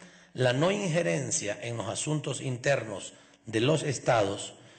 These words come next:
la autodeterminación de los pueblos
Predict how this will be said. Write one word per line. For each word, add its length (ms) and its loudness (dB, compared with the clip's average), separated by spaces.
la 180 4
autodeterminación 1160 2
de 80 0
los 160 0
pueblos 600 2